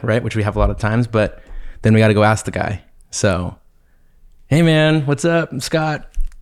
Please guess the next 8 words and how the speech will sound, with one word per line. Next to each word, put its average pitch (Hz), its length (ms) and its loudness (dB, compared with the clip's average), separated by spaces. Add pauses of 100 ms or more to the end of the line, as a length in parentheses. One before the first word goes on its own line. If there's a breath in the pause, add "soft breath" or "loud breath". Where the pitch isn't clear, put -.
(560)
Do 147 100 -6
you 160 80 4
wanna 156 280 2
get 151 240 0
bugged 156 260 2
for 170 280 4
a 170 60 6
day 185 380 4